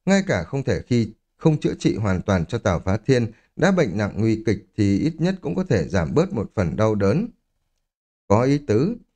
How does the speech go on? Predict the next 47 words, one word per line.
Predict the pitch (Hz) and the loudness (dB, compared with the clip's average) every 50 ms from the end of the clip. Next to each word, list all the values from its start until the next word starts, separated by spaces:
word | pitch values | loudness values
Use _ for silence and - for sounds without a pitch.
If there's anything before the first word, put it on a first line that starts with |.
| _ _ _ _ _ | _ _ _ _ _
Ngay | 170 185 196 196 | 2 2 2 2
khi | 202 196 180 151 | 0 0 0 0
hắn | 139 151 175 185 | 0 -2 -2 0
đang | 180 175 170 | 0 0 0
suy | 170 - 175 165 | 0 2 2 2
nghĩ | 170 175 180 | 2 2 2
lung | 196 185 180 180 170 170 | 2 2 0 0 -2 0
tung | - 175 175 165 160 165 - | 0 2 2 2 0 0 -2
thì | 107 | -2
những | 92 98 107 135 | 0 0 0 0
ngón | 131 131 143 | 0 -2 0
tay | - 139 131 120 | 0 0 2 2
mảnh | 117 110 92 80 - | 2 0 0 0 0
mai | - 104 107 107 | 0 0 2 2
mềm | 107 110 101 92 82 82 | 2 2 2 2 2 0
mại | 98 101 98 - | 0 0 0 -2
của | - 95 | -4 -4
tần | 92 - 113 107 98 - | 0 0 2 2 0 0
chủ | 92 82 80 - | -2 -4 0 0
tế | 104 107 147 | 0 2 2
đã | 170 175 | 0 0
đặt | 160 139 98 - - | 0 0 -2 -2 -2
lên | 98 110 113 113 | -2 0 0 2
mi | 113 120 117 | 2 0 0
tâm. | 113 - 120 120 120 95 - - _ _ _ _ _ _ _ _ _ | 0 -2 -2 -2 -2 -2 -6 -10 _ _ _ _ _ _ _ _ _
Lâm | - 190 196 202 | 2 4 4 4
Bắc | 214 220 220 - | 4 0 -2 -4
Thần | - 131 120 117 110 | -4 -2 0 0 0
dường | 104 117 117 131 | 0 0 2 0
như | 156 160 | 0 -2
theo | 165 180 170 | 0 0 0
bản | 156 120 92 80 80 | 0 0 0 0 0
năng | 104 110 110 107 104 | 0 0 0 0 0
muốn | 98 110 139 170 185 - _ _ - | 0 0 -2 -4 -6 -10 _ _ -2
tránh | - 101 104 143 165 | 0 0 2 2 2
ra, | 151 139 131 123 120 117 - _ _ _ _ _ | 2 2 0 0 -2 -4 -8 _ _ _ _ _
sợ | - 165 151 135 131 | 2 2 2 2 2
chuyện | - 147 117 123 135 | -2 -2 -2 0 0
mình | 135 131 | -2 -2
xuyên | 131 - - 185 175 175 | -2 -2 -2 -2 -2 -2
không | - 185 185 170 | -2 0 0 0
bị | 139 92 | 0 0
bại | - - 101 101 - - | 0 0 -2 -2 -2 -2
lộ, | - 104 104 101 - - _ - | 0 0 2 0 0 -4 _ -4
nhưng | 101 107 104 | -2 0 2
hắn | 101 98 110 117 | 2 0 0 0
cuối | - 165 | 0 -2